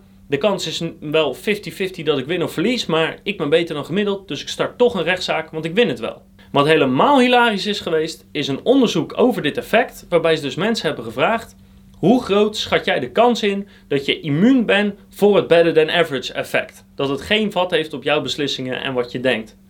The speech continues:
En je raadt het al, een heel groot percentage zei dat ze bovengemiddeld immuun waren voor het better than average effect. Nou, ironischer dan dat kan ik het niet maken.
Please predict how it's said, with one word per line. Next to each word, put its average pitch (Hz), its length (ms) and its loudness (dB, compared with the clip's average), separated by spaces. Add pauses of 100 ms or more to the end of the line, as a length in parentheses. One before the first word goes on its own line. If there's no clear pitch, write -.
(340)
En 139 140 2
je 135 120 2
raadt 226 260 2
het 214 140 -4
al, 135 380 0 (540)
een 139 180 -2
heel 170 400 2
groot 190 280 -2
percentage 151 640 -2
zei 120 360 -4 (260)
dat 123 180 -2
ze 117 120 -8
bovengemiddeld 160 1000 0
immuun 147 400 2
waren 135 420 0 (180)
voor 156 180 2
het 127 120 0
better 135 280 2
than 123 100 -4
average 127 320 -4
effect. - 460 -8 (500)
Nou, 104 220 -6
ironischer 214 640 2
dan 156 160 -2
dat 185 380 0 (100)
kan 165 200 0
ik 156 80 -4
het 127 140 -4
niet 147 380 -6
maken. 117 420 -6